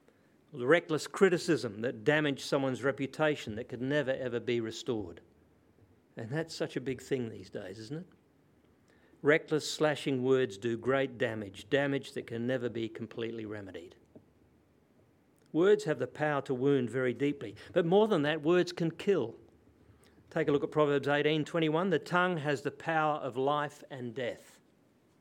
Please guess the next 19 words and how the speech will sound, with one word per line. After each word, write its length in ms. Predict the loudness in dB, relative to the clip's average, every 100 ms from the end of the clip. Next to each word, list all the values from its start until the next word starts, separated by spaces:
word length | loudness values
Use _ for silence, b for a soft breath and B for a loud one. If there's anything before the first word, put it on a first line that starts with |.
| _ _ _ _ _ _ _ _
The 100 | 2
Hebrew 300 | 2 4 6
word 220 | 8 6
for 100 | 4
life 320 | 4 4 0
here 180 | -2 0
has 220 | 0 -4
three 300 | -4 -2 0
aspects 500 | -2 -4 -6 -6 -8
to 200 | -4 -2
it. 80 | -2 -6 B B B B B -4
It's 320 | -2 -2 -8
the 100 | -10
physical 460 | 4 4 6 4 4
life, 520 | 4 0 -4 -10 -20 _ _ _
the 140 | -6 -4
inner 480 | 0 2 2 0 -6 _ _ -8
psychological 840 | 0 0 2 4 4 2 2 4
life, 500 | 4 4 2 -4